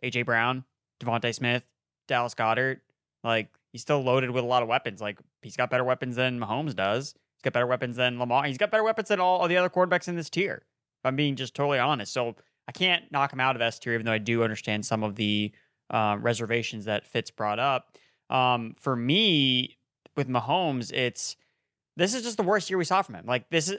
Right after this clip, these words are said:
this is such an outlier season. And it sucks because last year I was like, "I'm gonna fade Mahomes, no Tyreek Hill." And then he rubbed it in my face. And I was like, "Well, I guess I was wrong. He's just gonna be good no, no matter what." And then this year he wasn't. <laughs> He just wasn't good.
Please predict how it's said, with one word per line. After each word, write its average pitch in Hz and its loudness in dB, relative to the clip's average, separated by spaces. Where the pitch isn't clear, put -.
this 165 -4
is 165 -4
such 180 -2
an 165 -2
outlier 139 0
season. 95 -12
And 156 0
it 156 -2
sucks 220 -2
because 156 -2
last 185 -2
year 147 -2
I 143 4
was 135 -4
like, 139 -2
"I'm 143 -12
gonna 123 -6
fade 185 -2
Mahomes, 160 0
no 156 0
Tyreek 160 -2
Hill." 131 2
And 135 -4
then 131 2
he 131 -4
rubbed 147 0
it 147 -2
in 143 -2
my 123 2
face. 147 0
And 127 -8
I 123 -6
was 117 -8
like, 127 0
"Well, 151 2
I 147 -4
guess 151 0
I 165 0
was 147 -6
wrong. 156 0
He's 156 0
just 156 -4
gonna 151 0
be 139 -4
good 147 0
no, 147 0
no 151 -2
matter 143 2
what." 190 2
And 160 -6
then 143 -4
this 147 -2
year 139 0
he 135 -6
wasn't. 143 0
<laughs> 180 -4
He 226 4
just 170 0
wasn't 147 -2
good. 156 2